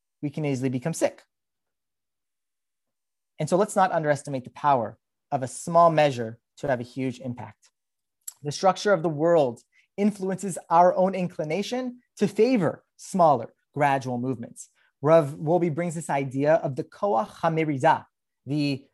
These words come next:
the rebellious, the resistant force or impulse in us that pushes back and resists progress or change. He equates it to a literal radar. He tells a, a wonderful story about,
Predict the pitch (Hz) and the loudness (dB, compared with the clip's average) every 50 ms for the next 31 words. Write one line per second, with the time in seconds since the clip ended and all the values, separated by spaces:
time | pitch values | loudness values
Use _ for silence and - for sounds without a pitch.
0 | _ - 127 147 151 151 139 147 147 123 113 180 180 202 208 208 214 233 233 226 | _ -8 -4 -2 0 2 2 2 2 4 6 6 8 8 6 4 2 -2 -4 -4
1 | - - - _ _ _ _ - 160 160 139 139 139 123 117 120 202 208 - - | -6 -12 -16 _ _ _ _ -4 -2 0 0 0 0 -2 -2 -2 -4 -4 -4 -6
2 | - 202 190 190 - - _ _ _ _ _ _ - 180 160 131 110 107 - - | -6 -6 -6 -8 -10 -14 _ _ _ _ _ _ 2 4 4 4 2 -2 -6 -12
3 | - - - _ _ _ - 143 135 - - _ - 214 202 202 202 123 - - | -12 -14 -16 _ _ _ -4 -4 -4 -4 -4 _ 0 2 2 0 -2 -4 -6 -8
4 | - - - _ _ 214 208 196 208 254 262 - - _ _ _ - 170 156 - | -12 -18 -18 _ _ -2 2 2 2 2 0 -4 -12 _ _ _ -2 -2 -2 -4
5 | _ - - 247 247 247 240 185 143 - 170 156 - - - _ _ _ _ _ | _ -2 -2 0 0 -2 -4 -2 2 2 2 2 2 -2 -12 _ _ _ _ _
6 | - 170 170 147 156 147 131 131 190 233 240 - - - - - - - _ _ | -4 -4 -2 0 -2 -2 0 0 -2 -2 -2 -6 -12 -16 -18 -18 -20 -20 _ _
7 | _ _ _ - - 175 170 170 170 170 170 170 170 - - 147 131 - - 143 | _ _ _ 0 4 6 6 6 6 4 4 2 2 0 -8 -10 -10 -8 -6 -6
8 | 151 151 123 - - - - _ _ _ _ _ - - 202 185 196 - - 202 | -6 -6 -6 -8 -12 -20 -20 _ _ _ _ _ -4 -2 -2 -2 -2 -2 0 0
9 | 208 208 - 233 220 202 - - _ _ _ - - 196 196 175 - - 156 147 | 0 0 2 2 2 2 0 -6 _ _ _ -6 -4 -2 -2 0 0 0 2 2
10 | 165 185 185 190 180 170 156 143 123 143 156 147 127 113 92 117 113 143 143 - | 2 2 2 4 4 4 4 4 2 0 0 0 -2 -2 -4 -6 -10 -8 -4 -2
11 | 175 170 147 156 151 - 151 135 151 170 175 156 - - 135 - - - 143 139 | -2 0 0 -2 -2 -2 -2 0 0 0 -2 -4 -8 -12 -14 -14 -8 -4 -2 0
12 | 143 135 120 113 110 _ _ _ _ _ _ - 143 131 143 139 139 135 131 - | 0 0 -2 -4 -8 _ _ _ _ _ _ -10 -2 2 2 4 4 2 0 -2